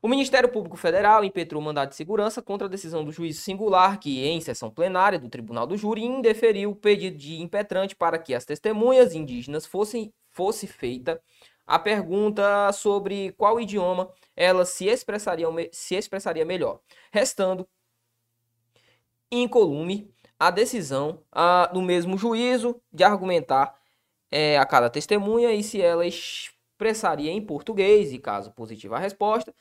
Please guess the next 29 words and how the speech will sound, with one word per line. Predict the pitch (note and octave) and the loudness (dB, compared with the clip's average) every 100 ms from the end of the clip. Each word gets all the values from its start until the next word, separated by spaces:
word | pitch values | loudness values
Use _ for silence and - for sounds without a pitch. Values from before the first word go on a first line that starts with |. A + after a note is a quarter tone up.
| _ _ | _ _
colher-se-ia, | D#4+ C4 E3+ F3 - - A#3 G3+ G3 | 6 6 6 0 -4 -6 -4 0 2
eu | G3+ C#3+ | 4 4
aposto | G2+ - D3 C#3 - - | 0 -6 -6 -6 -8 -14
que | A#2+ | -10
é | |
isso | A2+ A2 | -10 -12
aqui | G#2 | -16
que | G#2 | -12
vai | G#2+ | -10
ser | - | -6
cobrado, | - F#3+ F#3 F#3 - - | 0 2 2 -2 -14 -8
o | G#3+ | 6
depoimento | B3+ C#4 A#3+ G#3 F#3 G#3 G#3 | 6 8 4 2 -2 -2 -2
nesse | G3 G#3 | -4 -4
idioma, | G#3 A#3 G#3+ F#3+ B2 _ | -8 -2 -2 -2 -6 _
sem | - D3+ | -8 -8
prejuízo | C3+ D3 F3+ D#3+ D#3+ E3 _ _ _ - | -6 -8 -8 -10 -10 -12 _ _ _ -2
ao | E3 | 0
auxílio | E3 E3 C3 | 0 -4 -12
do | C3+ | -12
intérprete. | D#3+ G#2 E2+ - - | -12 -12 -14 -18 -14
Aí | A#2+ | -10
diz | D#3+ | 0
assim: | A3+ A3+ A#2 - _ - _ _ - | 0 0 -10 -14 _ -20 _ _ 4
"Após | C4 C4+ C4+ D4 D#4 D4 A3 | 8 8 6 2 6 6 6
posição | - F#3 E3+ E3+ D#3 D3 | 2 -4 -4 -6 -4 -6
do | C#3 | -4
pronome | C#3+ C#3 B2 C3+ | -2 -2 -2 -6
se | F#3+ - F3+ F3 F3 F3 F3 F3+ F#3+ | -6 -4 -4 -2 -2 -2 -2 -2 -4